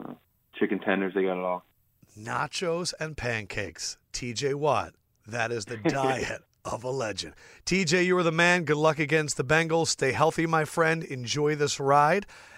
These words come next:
Speaker 2: And, uh, we appreciate it with Simms and Lefko. And make sure you get the Dick's Sporting Goods, two dollars.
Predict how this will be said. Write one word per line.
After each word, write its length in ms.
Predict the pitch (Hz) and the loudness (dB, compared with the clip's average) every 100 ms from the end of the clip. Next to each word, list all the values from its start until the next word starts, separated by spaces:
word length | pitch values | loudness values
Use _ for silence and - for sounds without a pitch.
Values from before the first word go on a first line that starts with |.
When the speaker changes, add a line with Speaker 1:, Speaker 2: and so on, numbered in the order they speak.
| - | -2
Speaker 2:
And, 140 | 127 143 | 0 2
uh, 40 | |
we 80 | 151 | 2
appreciate 380 | 139 160 151 170 | 2 0 2 2
it 20 | |
with 100 | 156 | 2
Simms 220 | 180 165 | 0 0
and 100 | 156 | 4
Lefko. 300 | 175 - 156 | 4 4 2
And 160 | 143 156 | 2 2
make 200 | 202 220 | 2 2
sure 200 | - 226 | 2 2
you 180 | 196 202 | 2 2
get 160 | 196 | 2
the 80 | 185 | 0
Dick's 360 | 135 185 - - | 2 0 2 -2
Sporting 440 | - 180 180 175 | 2 2 2 0
Goods, 360 | 156 165 160 - - - _ | 4 4 4 -2 -8 -20 _
two 240 | - 196 220 | 0 2 6
dollars. 600 | 202 190 190 185 190 | 8 8 8 4 2